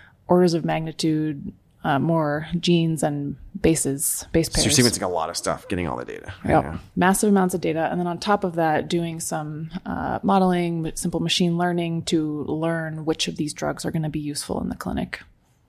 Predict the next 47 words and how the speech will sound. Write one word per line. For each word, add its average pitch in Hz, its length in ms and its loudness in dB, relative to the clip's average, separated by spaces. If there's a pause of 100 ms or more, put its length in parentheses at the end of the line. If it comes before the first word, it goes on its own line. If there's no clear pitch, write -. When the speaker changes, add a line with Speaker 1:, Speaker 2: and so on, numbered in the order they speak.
(220)
Speaker 2:
How, - 300 -2
how's, 110 220 2
how's, 113 280 2 (140)
and 101 140 -4
so 113 100 2
there's 104 140 2
machine 107 420 2
learning 101 320 0
based 90 320 -2
on 87 420 -4
just - 220 -6
basically 87 300 0
once 92 160 -6
you've 95 80 -4
seen 101 160 2
enough 87 280 -2
things, 85 240 -4
you 85 60 -10
start 78 220 -6
to 82 40 -10
get 76 120 -2
a - 20 -2
s-, - 220 -2
sense 82 320 -2
where 76 80 -2
it - 40 -10
can 73 120 -12
predict, 78 320 -4
here's 82 180 -4
the 87 60 -6
ones 76 160 -4
you 80 60 -8
spend 76 260 -2
more 73 200 0
time 73 240 -2
on 62 120 -4
first - 420 -2
and, 67 180 -8
and 71 120 -8
look 67 180 -8
at 73 140 -4
because 90 200 -8
of 71 80 -12
some 64 280 -6
characteristics. - 720 -6
Speaker 1:
Yeah, 175 340 0
exactly. - 560 -6